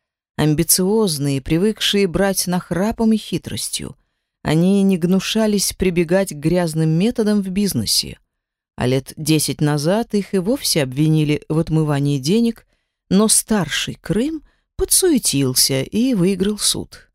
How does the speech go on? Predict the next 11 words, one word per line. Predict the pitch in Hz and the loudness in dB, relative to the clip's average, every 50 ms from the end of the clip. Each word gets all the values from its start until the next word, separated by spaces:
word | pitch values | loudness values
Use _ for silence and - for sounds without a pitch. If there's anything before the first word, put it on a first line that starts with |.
| _ _ _ _ _ _ _ _ _ _ _ _ _ _ | _ _ _ _ _ _ _ _ _ _ _ _ _ _
Удивительно, | - - - 208 214 202 160 - - 110 110 110 117 | -2 0 0 2 2 0 0 0 -2 -2 -2 -2 -2
как | - - 226 - | -4 -6 -4 -4
отец | - 160 - - 185 160 - - - | -2 -2 -2 -2 -2 0 0 0 2
Маши | 156 160 180 208 214 185 - - - 131 120 | 2 2 2 2 0 0 -2 -4 -4 -6 -8
и | - - 131 131 | -6 -4 -4 -2
Рэм | 131 131 151 202 254 277 233 151 - - _ _ _ _ _ _ _ | -2 -2 -2 -2 0 0 0 -2 -4 -8 _ _ _ _ _ _ _
дали | - 147 139 190 233 247 240 226 | -6 -2 0 2 2 2 2 0
благословение | 185 175 185 190 170 190 185 - - 170 170 165 170 202 247 262 247 240 240 | 0 0 -2 0 0 0 0 0 0 0 0 0 2 0 2 4 4 4 4
на | 226 214 208 190 175 | 4 2 2 2 0
этот | 180 - 180 156 | -2 -4 -6 -6
брак. | 131 - - - - - - - - | -4 -6 -6 -6 -10 -12 -16 -20 -20